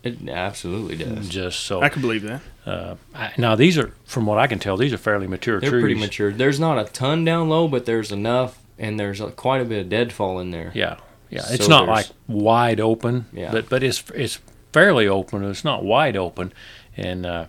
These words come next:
Speaker 2: they're moving through there. At least now, I don't know that he's hunted it enough or scouted enough, got enough pictures to really pattern anything, 'cause this is his first year there.
Speaker 1: Mm-hmm.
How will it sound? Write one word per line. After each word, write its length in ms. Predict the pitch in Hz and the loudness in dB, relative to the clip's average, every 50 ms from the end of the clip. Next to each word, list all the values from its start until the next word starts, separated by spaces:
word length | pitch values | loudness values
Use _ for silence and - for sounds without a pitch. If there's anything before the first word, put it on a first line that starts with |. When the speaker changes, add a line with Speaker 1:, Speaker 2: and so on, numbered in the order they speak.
| - - - - - - - _ _ _ _ _ _ - | -14 -20 -20 -20 -20 -20 -20 _ _ _ _ _ _ -8
Speaker 2:
they're 180 | 98 98 107 | -6 -2 0
moving 400 | 127 139 139 131 107 98 101 92 | 2 4 4 4 4 2 -2 -4
through 300 | 87 - 113 131 147 151 | -2 0 2 4 4 4
there. 480 | 123 101 101 98 95 98 104 107 104 - - - - - _ - - - | 2 2 2 2 2 0 -2 -2 -4 -10 -16 -20 -20 -20 _ -20 -20 -14
At 180 | 104 98 95 90 | -12 -12 -10 -6
least 300 | 104 110 104 - - - _ _ _ - - _ - | -6 -6 -4 -6 -8 -10 _ _ _ -20 -20 _ -12
now, 300 | - 101 92 87 85 82 - _ _ - - | -10 -8 -6 -6 -8 -8 -10 _ _ -12 -10
I 40 | |
don't 140 | 101 98 95 | -10 -8 -6
know 120 | 95 92 92 | -6 -4 -4
that 100 | 85 92 | -4 -4
he's 160 | 90 85 - | -6 -6 -4
hunted 260 | - 110 104 92 87 | -4 -4 -4 -4 -6
it 120 | 92 87 87 | -6 -8 -6
enough 320 | 87 92 92 95 95 - | -6 -4 -4 -4 -6 -6
or 40 | 90 | -10
scouted 380 | - - - 101 98 95 92 90 | -8 -6 -4 -2 -2 -2 -4 -4
enough, 320 | 90 90 92 92 90 - | -6 -4 -4 -6 -6 -6
got 140 | - 104 95 | -6 -6 -6
enough 220 | 90 90 85 - - | -6 -8 -10 -8 -8
pictures 400 | - 101 - - - 90 82 - | -8 -8 -8 -8 -10 -12 -12 -10
to 120 | - 87 | -10 -8
really 280 | 87 90 90 90 85 78 - - _ _ - _ _ _ | -8 -6 -6 -6 -8 -8 -12 -20 _ _ -20 _ _ _
pattern 440 | - - - 127 117 101 92 87 90 | -4 0 2 2 2 2 0 -2 -4
anything, 480 | 92 92 90 85 - 107 95 98 104 101 | -6 -6 -8 -6 -6 -6 -4 -4 -4 -4
'cause 240 | 101 101 101 90 98 | -6 -6 -6 -6 -6
this 120 | 107 98 | -6 -6
is 60 | - | -6
his 160 | - 92 87 | -8 -10 -8
first 300 | - - 98 90 - - | -8 -8 -8 -8 -10 -10
year 160 | - 95 90 87 | -10 -10 -8 -6
there. 340 | 90 98 104 101 92 87 - - - | -6 -6 -6 -6 -6 -8 -10 -14 -14
Speaker 1:
Mm-hmm. 240 | - 107 101 104 | -12 -12 -10 -10